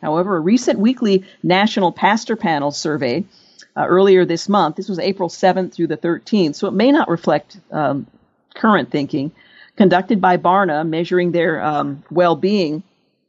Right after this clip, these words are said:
said that, uh, when it comes to well-being, attendance, uh, giving, they suggested that most pastors expect their return might take longer. I think that's probably more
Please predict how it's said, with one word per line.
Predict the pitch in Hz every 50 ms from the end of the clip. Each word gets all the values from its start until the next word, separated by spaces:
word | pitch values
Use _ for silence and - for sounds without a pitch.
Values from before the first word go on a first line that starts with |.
| _ _ _ _ _
said | - - 214 196 180 156
that, | 170 156 139 - - 156
uh, | 135 160 147 135 135
when | 160 165 160
it | - -
comes | - 202 190 185 180 -
to | - - 196 165 156
well-being, | 160 160 160 143 135 190 196 196 202 214 233 240 -
attendance, | - - - 208 202 196 185 196 208 226 220 - - - -
uh, | - -
giving, | 143 123 170 190 196 196 185 196 214 220 _ _ _ _ _ _ -
they | 160 156
suggested | - 165 151 139 170 175 185 - 175
that | 160 -
most | 151 156 180 196 190 -
pastors | - 165 151 151 - - 170 165 139
expect | 147 139 - - 160 160 165 -
their | - 156 151 156
return | 160 156 - - 196 190 170 165 165 -
might | 143 160 185 247 285 220
take | - 285 233 226 -
longer. | 202 202 202 208 208 202 165 143 120 127 - - -
I | 147
think | 156 160 160
that's | 156 135 - -
probably | - 185 175 165 160 143 131 147 143 -
more | - 151 151 151 143 147 143